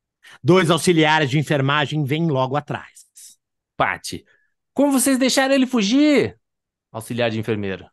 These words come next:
Speaker 1: "Aquele velho é maluco!"
Speaker 2: Externa, estacionamento, hospital, dia.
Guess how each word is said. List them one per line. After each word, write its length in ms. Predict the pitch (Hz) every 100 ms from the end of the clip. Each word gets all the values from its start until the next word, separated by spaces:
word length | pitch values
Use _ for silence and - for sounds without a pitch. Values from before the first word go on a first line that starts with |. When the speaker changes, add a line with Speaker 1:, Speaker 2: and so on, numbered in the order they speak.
| _ _ _ _ _ _ _ _
Speaker 1:
"Aquele 580 | - 277 285 302 285 240
velho 280 | 262 302 320
é 80 |
maluco!" 1000 | 330 339 359 403 403 - 339 320 233 131 - _ _ _ _ _ _ _
Speaker 2:
Externa, 640 | 120 - 110 110 135 180
estacionamento, 720 | 156 - 117 131 117 120 143 151
hospital, 540 | - 110 - 123 160
dia. 460 | 123 113 104 80